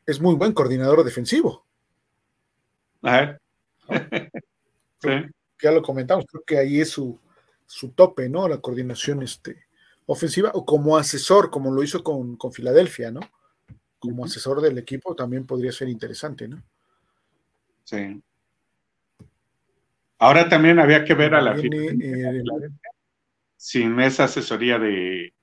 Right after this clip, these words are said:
Speaker 2: de Fangio, a ver cómo se
Speaker 1: Es
Speaker 2: comporta.
Speaker 1: es correcto. Muy buen punto. También hay que ver cómo, cómo le va a Filadelfia este año. Rufio García, Netflix anunció que podría sacar una serie de ex quarterbacks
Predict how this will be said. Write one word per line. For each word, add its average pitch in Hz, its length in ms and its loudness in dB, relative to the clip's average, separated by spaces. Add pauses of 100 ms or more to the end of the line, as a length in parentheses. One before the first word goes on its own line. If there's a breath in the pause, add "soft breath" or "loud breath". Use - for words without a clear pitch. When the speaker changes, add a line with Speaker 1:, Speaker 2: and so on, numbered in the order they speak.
(420)
Speaker 2:
de 107 100 -2
Fangio, 139 460 2 (340)
a 92 120 -2
ver 104 240 -2
cómo 110 200 -4
se 101 140 -6
Speaker 1:
Es 92 100 -10
Speaker 2:
comporta. 120 500 -14 (240)
Speaker 1:
es 123 200 -16
correcto. - 460 -16 (1200)
Muy 127 240 -8
buen 127 200 -6
punto. 190 280 -6
También 120 260 -6
hay 123 100 -4
que 131 100 -6
ver 123 120 -4
cómo, 127 380 -8
cómo 143 220 -4
le 123 120 -2
va 131 120 2
a - 20 -8
Filadelfia 120 400 -6
este 127 160 -8
año. 135 180 -10 (760)
Rufio 175 300 0
García, 156 340 2
Netflix 180 360 -2
anunció 156 420 -2
que - 120 -4
podría 139 280 2
sacar 160 240 -2
una 160 160 -2
serie 156 280 -2
de 135 160 -2
ex 175 280 2
quarterbacks 151 640 0